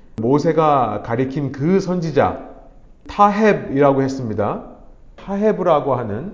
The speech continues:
모세가 가리킨 그 선지자, 그 존재가 구원자 개념이었다라고 했습니다. 모세 오경만을 하나님의 말씀을 생각하다 보니까 문제가 무엇입니까? 그 뒤에 나오는 선지서,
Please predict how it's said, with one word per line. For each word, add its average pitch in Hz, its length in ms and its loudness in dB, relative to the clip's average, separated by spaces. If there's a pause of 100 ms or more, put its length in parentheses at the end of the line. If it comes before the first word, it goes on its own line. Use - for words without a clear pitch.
모세가 139 880 4
가리킨 131 460 -4
그 160 140 -2
선지자, 131 640 -2 (260)
그 160 340 -4
존재가 123 720 0
구원자 120 800 2
개념이었다라고 117 920 0
했습니다. 107 500 -2 (720)
모세 147 400 2
오경만을 165 880 2
하나님의 170 420 -2
말씀을 117 340 0
생각하다 147 380 -2
보니까 123 320 -2
문제가 135 400 0
무엇입니까? 120 1040 -4
그 139 220 -4
뒤에 135 260 0
나오는 131 580 0
선지서, 170 880 -2